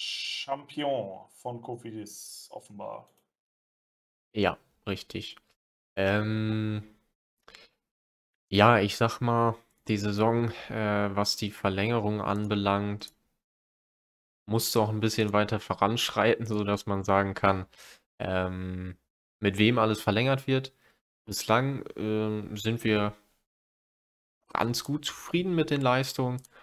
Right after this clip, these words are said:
Speaker 2: ähm, aber noch nicht so, dass ich jetzt zum heutigen Zeitpunkt sagen würde, äh, der ist eingeloggt, dass der safe verlängert wird. Ähm, das wird sich noch im Verlauf, ähm, der weiteren Saison hier rauskristallisieren.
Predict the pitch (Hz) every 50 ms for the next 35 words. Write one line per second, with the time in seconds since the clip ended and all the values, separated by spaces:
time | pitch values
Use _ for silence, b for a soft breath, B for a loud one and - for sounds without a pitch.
0 | B B B _ - 107 104 104 104 104 104 101 101 101 101 104 - - 107 104
1 | 104 107 104 98 95 95 98 107 107 101 - - 104 98 95 92 90 - 104 90
2 | - - 98 98 - - - - 101 92 92 90 95 107 - - 92 90 92 92
3 | - - 101 95 92 - - 95 92 92 95 92 95 92 90 95 95 92 92 92
4 | 92 B B B B B B B _ - - 104 101 95 95 92 98 92 92 90
5 | - - 90 95 95 95 95 95 95 92 - - 95 - - - 95 92 - -
6 | 98 95 - - - 95 90 95 107 131 135 127 131 123 117 113 113 110 B B
7 | B B B B _ _ _ _ _ 101 95 92 95 95 92 92 92 95 - _
8 | - 101 95 - - 104 95 98 - - - - - 92 - - - 98 95 90
9 | - - 98 95 90 92 92 92 95 95 90 - - _ _ _ _ _ _ _
10 | _ _ - 101 92 92 180 - - 90 90 90 92 92 _ _ _ _ 98 92
11 | 92 92 92 92 - 101 92 95 90 90 85 - - 95 90 87 - 95 90 92
12 | 92 92 92 - - 92 92 90 90 - 92 104 110 - - - - 101 - -
13 | - 101 95 92 95 92 92 98 95 98 98 98 98 92